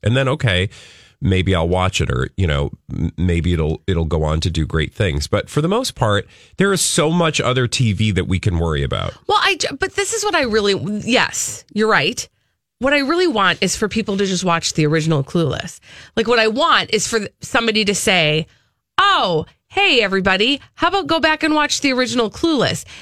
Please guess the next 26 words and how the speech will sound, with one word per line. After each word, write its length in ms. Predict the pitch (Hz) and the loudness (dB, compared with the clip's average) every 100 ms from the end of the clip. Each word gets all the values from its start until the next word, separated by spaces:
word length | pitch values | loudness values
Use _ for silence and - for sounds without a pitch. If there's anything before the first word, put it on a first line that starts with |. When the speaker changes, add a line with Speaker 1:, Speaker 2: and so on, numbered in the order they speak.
| - - | -8 -2
Speaker 2:
And 140 | 240 | 2
then 300 | 247 233 220 _ _ _ _ _ _ _ 202 | 2 2 -2 _ _ _ _ _ _ _ 0
go 140 | 240 | 2
watch 320 | 262 277 - - | 4 2 2 -2
the 100 | 226 | 0
original 300 | 208 202 196 | 2 0 -2
Speaker 1:
Yeah. 60 | |
Speaker 2:
Clueless 560 | - - 190 180 180 - | 0 2 2 2 -2 -2
and 120 | 226 | -2
then 100 | 208 | -2
save 300 | 202 254 240 | 0 0 0
the 100 | 214 | 0
money 400 | 220 277 254 214 | -2 0 0 0
on 140 | - 196 | 0 2
Speaker 1:
Sure. 140 | 196 | 2
Speaker 2:
making 220 | 87 196 | 2 0
a 60 | 190 | 0
remake. 640 | 220 302 226 139 147 - - - - _ - | 0 0 2 0 -2 -6 -16 -20 -20 _ -4
And 140 | 240 | 0
then 180 | 254 240 | 0 0
we'll 220 | 226 254 233 | 0 0 0
just 220 | 262 - | -2 -2
have 300 | 262 294 233 | 0 0 0
the 60 | 247 | -2
Clueless 540 | - 277 233 190 - | 0 0 2 0 -2
experience 800 | 196 - 370 349 208 175 180 | -2 -2 0 2 2 2 0